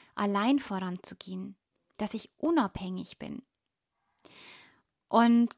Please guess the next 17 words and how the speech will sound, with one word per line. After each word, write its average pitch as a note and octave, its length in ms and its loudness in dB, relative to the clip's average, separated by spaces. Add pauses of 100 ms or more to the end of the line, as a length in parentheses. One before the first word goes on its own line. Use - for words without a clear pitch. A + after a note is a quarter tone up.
(180)
das - 240 -2
habe G3+ 260 0
ich C#4+ 240 -8
tatsächlich G#3+ 720 -6
auch A3+ 340 -4
mit F#3+ 160 -6
achtzehneinhalb F#3 920 -4
Jahren F#3 600 -2
wirklich F#3 460 -2
gespürt. - 680 -2 (1400)
Denn G#3 220 2
damals, G#3 720 0
als F#3+ 160 -4
ich - 160 -10
volljährig G3 540 0
geworden F3+ 420 -8
bin, G3 320 -4